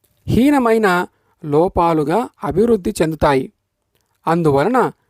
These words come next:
ఆధ్యాత్మిక రంగంలో గురువుగా ప్రవేశించే ముందు ఈ దుర్గుణాలను తొలగించుకోవడం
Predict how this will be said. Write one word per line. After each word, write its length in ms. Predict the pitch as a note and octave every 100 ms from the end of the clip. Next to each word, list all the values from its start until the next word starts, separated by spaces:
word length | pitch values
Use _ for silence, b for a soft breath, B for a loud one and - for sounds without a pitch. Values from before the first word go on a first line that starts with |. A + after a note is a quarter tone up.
| _ _ -
ఆధ్యాత్మిక 720 | D#3 A3 G#3+ C4+ C#4 B3 A3
రంగంలో 680 | F#3+ F#3 F#3 F#3 E3 D#3+ F3 _ _ _ _ _ _ D#3 C#3+
గురువుగా 500 | A3 C4+ B3+ B3+ B3
ప్రవేశించే 840 | - F#3 F#3 G3 G3 F#3 F3 F3+
ముందు 500 | D3+ D#3+ G3+ D#3 D3 - _ _ _ -
ఈ 200 | F#3 G#3+
దుర్గుణాలను 840 | D3 C#3+ D3 A3 A3 G#3 G3+ F3 -
తొలగించుకోవడం 920 | C#3+ D3 D#3 E3 E3 D#3 D3 D#3+ C#4+